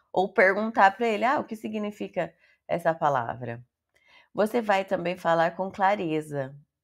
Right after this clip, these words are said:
porque independente do sotaque que você falar, o italiano vai entender o que você fala. Você vai conseguir ler.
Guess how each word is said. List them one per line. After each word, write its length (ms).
porque 200
independente 600
do 120
sotaque 540
que 140
você 280
falar, 560
o 100
italiano 480
vai 160
entender 440
o 40
que 140
você 240
fala. 500
Você 120
vai 100
conseguir 500
ler. 480